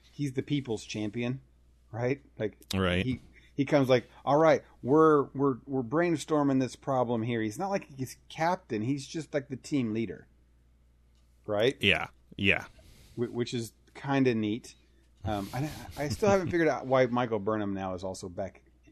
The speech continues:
Speaker 1: in commission. She's, like, a science officer now, and I, I didn't get that either. She was a traitor to the galaxy at one point. Now she's totally okay.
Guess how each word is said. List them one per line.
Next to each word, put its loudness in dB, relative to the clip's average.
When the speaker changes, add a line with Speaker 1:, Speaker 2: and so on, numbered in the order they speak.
Speaker 1:
in -6
commission. -12
She's, -14
like, -10
a -20
science -12
officer -14
now, -16
and -18
I, -16
I -16
didn't -14
get -20
that -16
either. -20
She -14
was -10
a -14
traitor -6
to -6
the -8
galaxy -6
at -12
one -12
point. -20
Now -18
she's -20
totally -20
okay. -20